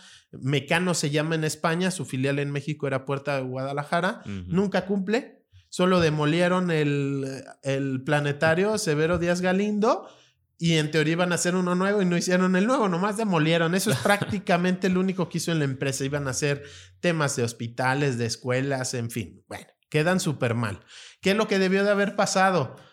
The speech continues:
Speaker 1: Pues se deshace el convenio por incumplimiento y las cosas regresan a quien era, ¿no? O sea, el terreno vuelve a ser municipal, así estaba
Speaker 2: Y se
Speaker 1: planeado.
Speaker 2: disolvería ese fideicomiso.
Speaker 1: Se disuelve, se disuelve el fideicomiso, quienes pusieron cosas ahí, como el municipio, pues se le regresa su terreno.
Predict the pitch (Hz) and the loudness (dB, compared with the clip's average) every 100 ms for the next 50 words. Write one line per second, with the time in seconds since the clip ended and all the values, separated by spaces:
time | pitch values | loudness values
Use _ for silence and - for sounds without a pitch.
0 | _ _ 143 143 151 139 139 180 202 220 | _ _ -2 0 0 0 2 2 2 2
1 | 196 196 196 214 240 202 160 165 156 165 | -2 0 0 0 0 0 0 0 0 -4
2 | 156 185 202 220 220 247 247 165 127 127 | -4 -2 -2 -2 -2 -2 0 0 -2 -2
3 | 123 120 151 160 165 147 123 135 147 147 | -2 -2 -6 -4 -4 -4 -4 -6 -6 -6
4 | 113 117 104 101 92 113 160 - 120 120 | -6 -8 -10 -10 -10 -6 -4 -4 -6 -4
5 | 117 165 214 196 139 131 123 131 147 160 | -2 -2 -2 -2 -2 -4 -6 -6 -6 -6
6 | 160 175 220 233 254 127 117 147 147 151 | -8 -6 -2 0 -2 -4 -2 -2 -2 0
7 | 147 135 - 117 117 117 104 107 117 117 | 0 0 0 0 2 0 2 2 2 2
8 | 123 107 - 110 101 95 104 113 - 92 | 0 -2 -4 -4 -4 -4 -4 -4 -4 -6
9 | 151 147 139 175 185 190 190 - 143 135 | -2 0 0 2 0 0 -2 -2 0 0
10 | 185 190 180 156 175 170 180 202 240 240 | -2 0 0 -2 -2 0 0 -2 -2 -2
11 | 233 160 135 147 135 160 180 180 185 185 | -2 -2 -2 -4 -2 0 0 0 0 0
12 | 185 175 180 202 190 147 135 131 131 127 | 0 2 2 0 -2 -4 -2 -2 -4 -4
13 | - - 185 196 123 120 - 104 110 110 | -6 -2 -2 -4 -10 -20 -18 -16 -14 -14
14 | 110 139 151 147 135 180 185 214 214 240 | -10 -8 -6 -8 -8 -4 -2 -2 -4 -6